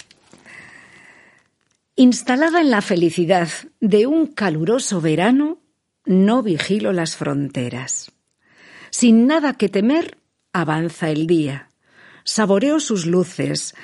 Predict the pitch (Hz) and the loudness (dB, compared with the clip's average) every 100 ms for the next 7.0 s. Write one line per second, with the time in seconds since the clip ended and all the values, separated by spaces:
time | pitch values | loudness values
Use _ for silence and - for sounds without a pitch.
0 | - - 208 190 190 202 190 254 269 262 | -20 -4 0 0 0 -4 -2 0 0 0
1 | 185 - - 285 - 269 269 247 170 165 | -2 -4 -6 -6 -6 -4 -4 -2 -4 -2
2 | 170 - - 175 175 170 180 147 147 139 | -2 -4 -6 -6 -6 -2 0 0 -2 -8
3 | 143 _ _ _ _ _ _ _ _ - | -10 _ _ _ _ _ _ _ _ -6
4 | - 262 294 285 269 262 180 175 226 269 | -2 0 0 -2 -2 0 -2 -2 -4 -4
5 | 220 269 214 165 160 151 208 214 208 185 | -4 -4 -2 -2 -2 -2 0 -2 -2 -4
6 | 170 147 147 143 208 226 233 - - 190 | -4 -4 -6 -6 -4 -2 -4 -8 -12 -14